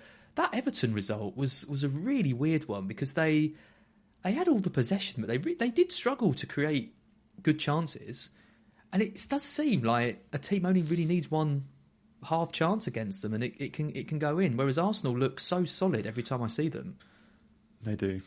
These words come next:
Speaker 1: It's gonna be cl-, it's gonna be close between them. But
Speaker 2: But... they did. This is the same Arsenal team, same Arsenal manager, and I l-, really like Arteta, and I said the same last season. This isn't just 'cause they're doing well, but they did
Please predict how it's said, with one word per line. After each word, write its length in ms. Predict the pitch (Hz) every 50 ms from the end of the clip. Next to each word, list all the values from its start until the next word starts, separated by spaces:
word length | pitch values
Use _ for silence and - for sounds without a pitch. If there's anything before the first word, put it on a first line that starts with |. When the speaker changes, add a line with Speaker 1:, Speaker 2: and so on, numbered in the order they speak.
| - -
Speaker 1:
It's 80 | -
gonna 140 | - 160 143
be 100 | 131 117
cl-, 160 | - 139 113 -
it's 120 | 120 -
gonna 140 | - - 147
be 80 | 127 120
close 280 | - 135 127 110 104
between 300 | - - - - 110 104 98
them. 180 | 92 95 98 -
But 120 | 98 98 92
Speaker 2:
But... 160 | 123 - 143
they 100 | 147 143
did. 280 | - 190 190 170 -
This 200 | - 190 190 -
is 80 | 208 180
the 100 | - 185
same 240 | - 202 180 180 180
Arsenal 360 | 170 151 139 - - 117 110
team, 400 | - - 110 101 104 110 131 127 - - - -
same 240 | - 151 151 147
Arsenal 260 | 139 135 135 - 143 127
manager, 320 | 123 110 107 107 107 104 101 -
and 80 | 107 113
I 280 | 117 113 107 107 - - - - - _ _ _ - - - - -
l-, 160 | 113 113 110 113 - -
really 420 | 123 120 127 139 139 131 120 117
like 280 | 113 110 107 104 104 -
Arteta, 460 | 107 101 101 - 104 95 - - 98
and 80 | 92 95
I 60 | 101
said 240 | - - 131 110 -
the 60 | 113
same 260 | - - 110 107 104
last 300 | 104 101 98 98 - -
season. 320 | 104 98 95 90 - 95
This 160 | 95 98 - 110
isn't 180 | 107 107 98
just 160 | - 98 -
'cause 140 | - 107 90
they're 80 | 101 90
doing 300 | - 104 101 95 92 95
well, 340 | 98 95 90 85 87 87 - - - - -
but 320 | - 127 113 104 - - -
they 140 | 117 117 110
did 320 | 113 123 120 110 - -